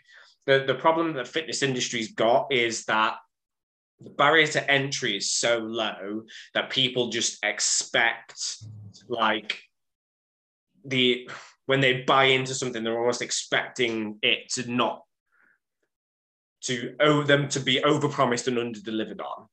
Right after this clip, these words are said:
It just makes our job harder as coaches that are then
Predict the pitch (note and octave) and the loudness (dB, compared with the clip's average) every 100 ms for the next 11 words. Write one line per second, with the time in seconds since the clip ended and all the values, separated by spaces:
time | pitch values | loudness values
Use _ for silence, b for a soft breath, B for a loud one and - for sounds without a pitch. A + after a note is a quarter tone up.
0 | A#2+ A2 - B2+ C3+ B2 A#2+ - C3 C3 | -6 -4 0 -2 2 0 0 -2 4 6
1 | C3 B2 A#2+ A2+ - C3 B2 B2 G#2+ G2+ | 6 4 4 2 0 2 4 4 2 -2
2 | G2+ A2 G#2+ - C3 B2+ B2 G2 G2+ G#2 | -2 -2 -2 -4 -4 -4 -6 -10 -10 -6
3 | A2 G#2+ G#2+ A#2+ A2+ | -2 0 0 0 0